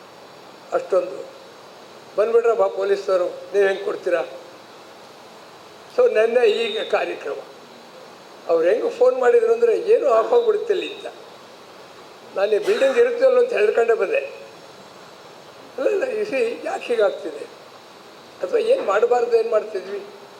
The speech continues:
ಡಿಫೆಮೇಟರಿ ಮಾತಾಡಬಾರ್ದು. ಪೊಲೀಸ್ನವರಿಂದ ಡಿಫಮೇಷನ್ ಏನು, ಸೌಜನ್ಯ ಏನು ಅಂತ ನಾವು ಕಲಿಯೋ ಸ್ಥಿತಿಗೆ ಇನ್ನೂ ಬಂದಿಲ್ಲ ಅಂತ ನಾನು ಅಂದ್ಕೊಂಡಿದ್ದೀನಿ. ಅಲ್ಲ, ಅವ್ರ ಭಾಷೆ ಎಲ್ರಿಗೂ ಗೊತ್ತಿದೆ. ಇವತ್ತು ಇಂಥ ಒಂದು ಸಭೆ ನಡೆಸಬೇಕಾದ್ರೆ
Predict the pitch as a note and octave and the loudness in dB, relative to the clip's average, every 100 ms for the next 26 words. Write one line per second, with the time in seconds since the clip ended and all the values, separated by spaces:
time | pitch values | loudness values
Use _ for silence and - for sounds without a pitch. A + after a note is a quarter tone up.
0 | - - - - - - - - - - | -20 -20 -20 -20 -20 -20 -20 -20 -20 -6
1 | F#3 - C4 A#3+ G#3 A#3+ G#3 F3+ F3+ F3+ | -4 2 2 4 0 0 0 2 0 -2
2 | D#3 D#3+ D#3+ - - - - - - - | -2 -4 -8 -12 -18 -20 -20 -20 -20 -20
3 | - - - - - - F#3+ B3+ C#4+ B3+ | -20 -20 -20 -20 -20 -2 2 2 2 -2
4 | A#3 A#3+ A#3 A#3 A3+ - - - A#3+ A#3 | 2 4 4 4 0 0 -4 0 2 2
5 | G3+ G3 G3+ G3 F#3+ G3 G3 - - - | 2 -2 -2 -2 -2 -4 -6 -14 -20 -20
6 | - G3+ A3 A3 G#3+ G#3 G3+ F#3 F3+ - | 0 2 4 4 2 2 2 0 -4 -2
7 | F3 F3 F3 F3+ E3+ E3 - F#3 E3+ G3 | -2 0 0 2 0 -4 -6 -6 -4 -4
8 | E3+ F3+ G#3+ A#3+ G#3+ - F#3 F3 D#3 - | -2 -2 2 2 2 0 -2 0 -2 -6
9 | C3+ - A#2+ - - - - - - - | -8 -8 -12 -14 -18 -20 -20 -20 -20 -20
10 | - - - - G#3 G#3 - F#3 F#3 G3+ | -20 -12 -6 -2 0 0 2 0 0 0
11 | F3+ F#3+ C3 D#3 - D#3+ E3 - - - | 0 -2 -2 -4 -6 -8 -8 -10 -16 -20
12 | - - - - - - - - - - | -20 -20 -20 -20 -20 -20 -20 -20 -20 -12
13 | C#3 G3 A3 G3 G3 A#3 A#3 A3+ - E3+ | -2 0 0 -4 0 2 2 0 -2 0
14 | A3 A3 G3+ G3+ G#3+ G#3 G3 G3+ | 2 0 -4 -2 0 0 0 0